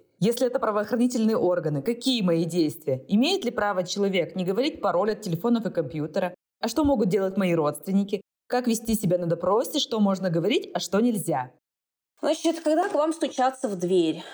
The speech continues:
Speaker 2: вы должны, безусловно, выяснить цель визита, обязательно потребовать от сотрудников представиться, показать удостоверение. Если у вас есть какие-то сомнения в том, что это действительно сотрудники правоохранительных органов, пожалуйста, звоните на горячую линию О М В Д,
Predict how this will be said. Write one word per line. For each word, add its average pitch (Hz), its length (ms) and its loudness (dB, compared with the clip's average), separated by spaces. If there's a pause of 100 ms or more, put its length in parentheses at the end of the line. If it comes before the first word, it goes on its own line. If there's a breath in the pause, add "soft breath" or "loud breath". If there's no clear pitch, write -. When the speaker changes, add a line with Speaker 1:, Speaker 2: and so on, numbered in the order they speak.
(140 loud breath)
Speaker 2:
вы 214 160 0
должны, 285 380 0
безусловно, 220 640 0
выяснить 254 580 0
цель 190 220 0
визита, 160 560 0
обязательно 202 720 0
потребовать 247 680 -2
от 208 180 0
сотрудников 202 680 -2
представиться, 175 600 -2
показать 202 440 -2
удостоверение. 175 840 0 (280)
Если 285 320 0
у - 20 2
вас 294 240 0
есть 254 160 -4
какие-то 208 500 -4
сомнения 180 720 2
в - 60 -14
том, 214 200 -4
что - 140 -8
это 202 140 0
действительно 196 500 -2
сотрудники 175 520 0
правоохранительных 175 1000 -2
органов, 202 440 0 (240)
пожалуйста, 226 520 0
звоните 226 460 -2
на 208 80 0
горячую 180 540 0
линию 175 380 4
О 214 60 2
М 185 140 4
В 165 140 0
Д, 156 340 0